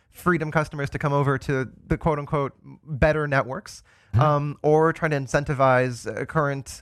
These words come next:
Speaker 1: iPhone, uh, owners or, or even p-, potential iPhone owners to consider what it's like to be on, you know,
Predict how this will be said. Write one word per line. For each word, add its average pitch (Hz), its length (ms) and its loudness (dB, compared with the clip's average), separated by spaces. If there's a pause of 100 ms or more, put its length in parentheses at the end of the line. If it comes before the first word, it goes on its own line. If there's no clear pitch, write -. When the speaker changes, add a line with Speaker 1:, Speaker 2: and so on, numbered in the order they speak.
Speaker 1:
iPhone, 135 720 -2
uh, 131 160 -2
owners 139 400 2
or, 131 80 -2
or 135 160 -2
even 135 240 -4
p-, - 80 -2
potential - 560 -2
iPhone 127 320 -2
owners 123 400 -6 (280)
to 160 100 0
consider 156 800 0
what 151 340 2
it's - 220 -4
like 143 220 4
to 147 120 -4
be 131 240 0
on, 127 480 2 (240)
you 160 80 2
know, 127 260 2